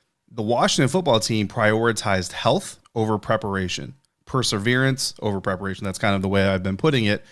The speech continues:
is they wanna make sure their team gets to the regular season as healthy as possible. How do they do that? By minimizing reps in the preseason, in the full contact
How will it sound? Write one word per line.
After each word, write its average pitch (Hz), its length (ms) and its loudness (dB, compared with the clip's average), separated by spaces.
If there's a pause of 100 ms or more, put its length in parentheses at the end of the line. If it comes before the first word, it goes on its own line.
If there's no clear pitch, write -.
(220)
is 110 140 -4
they 117 80 4
wanna 170 220 4
make 147 180 4
sure 131 220 2
their 117 160 0
team 120 320 0
gets 113 300 -2
to - 120 0
the 131 100 -2
regular 120 320 0
season 98 460 -2 (320)
as 113 180 2
healthy 117 300 2
as 104 100 0
possible. - 500 -6
How 107 140 2
do 107 60 0
they 110 100 2
do 110 160 2
that? 117 220 4
By 101 100 4
minimizing 110 800 2
reps 98 380 0 (320)
in 117 120 2
the 117 80 4
preseason, 107 560 -2
in 110 160 -2
the 107 80 2
full 104 360 -2
contact 98 720 -4